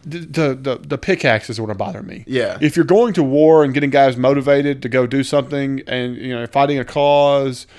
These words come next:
Speaker 1: I, I could go there. I could feel that. I could, I could go there.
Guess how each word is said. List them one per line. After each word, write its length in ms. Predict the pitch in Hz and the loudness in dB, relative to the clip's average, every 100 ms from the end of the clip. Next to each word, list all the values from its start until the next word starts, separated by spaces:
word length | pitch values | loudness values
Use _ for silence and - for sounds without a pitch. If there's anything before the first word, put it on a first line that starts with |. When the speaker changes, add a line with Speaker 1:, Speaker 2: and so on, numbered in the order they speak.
| - _ _ - | -20 _ _ -14
Speaker 1:
I, 220 | 147 147 | -6 -2
I 40 | 143 | -2
could 200 | 131 120 | -2 2
go 200 | 135 123 | 2 2
there. 360 | 113 208 - _ | -4 -8 -16 _
I 80 | - | -8
could 160 | - 131 | -6 -6
feel 340 | - 165 143 113 | 0 2 2 0
that. 220 | 110 - | -6 -8
I 100 | 127 | -6
could, 200 | - 135 | -6 -6
I 40 | - | -6
could 60 | 127 | -4
go 80 | 135 | -4
there. 120 | 120 | -4